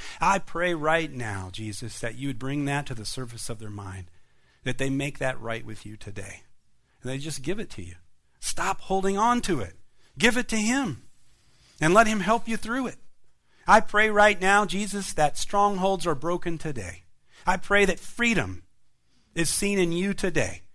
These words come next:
because of what you've done for us. I pray today, Lord, if there's someone who's never made the decision to follow you, that today would be that day.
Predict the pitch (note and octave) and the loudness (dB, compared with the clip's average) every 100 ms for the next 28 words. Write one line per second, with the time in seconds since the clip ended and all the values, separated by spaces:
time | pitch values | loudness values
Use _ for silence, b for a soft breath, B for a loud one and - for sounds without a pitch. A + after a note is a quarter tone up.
0 | - - E3 F#3 E3+ D#3+ D3+ C3+ D3+ C3 | -12 0 4 4 4 0 -2 -4 -6 -6
1 | C3 C3+ B2+ C3+ C3 F#2 F2+ - - - | -4 -4 -6 -10 -12 -10 -10 -10 -14 -18
2 | - B B F#3 - F#3 F#3 F3+ F#3 F#3 | -20 B B 0 2 4 2 2 2 4
3 | F#3 F3+ F3+ F3 E3+ D#3+ F#3 F3+ D#3+ D#3 | 4 2 2 0 -2 -2 -2 -2 -2 -2
4 | D3 D#3 D#3 D3+ D3 C#3 C3 - D3+ C#3 | -4 -4 -2 -2 -2 -4 -6 -6 -4 -4
5 | C#3+ C3+ D3 D3 B2+ A2 A#2+ B2 C3 C3+ | -6 -4 -2 0 -2 -4 -6 -6 -6 -6
6 | C#3 A#2+ A2+ A#2+ B2+ C3 C3 A2 | -8 -10 -10 -8 -8 -8 -12 -14